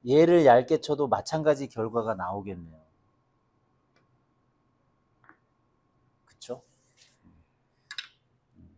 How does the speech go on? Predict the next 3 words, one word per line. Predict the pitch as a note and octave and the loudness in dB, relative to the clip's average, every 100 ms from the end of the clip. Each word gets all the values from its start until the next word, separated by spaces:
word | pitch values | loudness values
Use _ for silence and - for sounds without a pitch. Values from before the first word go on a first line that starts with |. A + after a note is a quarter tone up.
| - | -20
결국은 | G#2 G#2 G#2+ C#3 F#3 - _ _ _ _ _ _ _ _ _ _ | -14 -10 -6 -6 -6 -10 _ _ _ _ _ _ _ _ _ _
쿠션을 | - - D#3 D3 C#3 B2 | -20 -18 -12 -10 -10 -10
이용해서 | A2 G#2+ G#2+ G#2 - D3 D#3 | -10 -10 -12 -14 -14 -14 -16